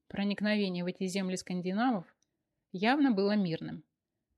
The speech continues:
потому что следов войн или пожарищ вроде Ладожского не обнаружено.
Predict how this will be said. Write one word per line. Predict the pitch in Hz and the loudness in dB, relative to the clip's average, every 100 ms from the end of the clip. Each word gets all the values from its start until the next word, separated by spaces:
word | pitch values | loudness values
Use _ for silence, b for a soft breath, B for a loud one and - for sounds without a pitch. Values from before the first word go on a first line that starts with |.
| _ _ | _ _
потому | 226 262 285 | 0 4 4
что | 294 277 | 2 0
следов | 262 233 269 - | 2 4 4 2
войн | 180 190 196 196 | -2 2 2 0
или | - 220 | 0 -2
пожарищ | 247 233 190 175 165 170 - | 0 0 0 -2 -2 -4 -6
вроде | 180 175 175 170 | -6 -4 -2 -2
Ладожского | 180 240 247 - 220 226 220 | 0 2 0 0 -2 -2 -4
не | 180 165 | -4 -4
обнаружено. | 165 180 185 165 - 165 | -4 -4 -4 -4 -8 -10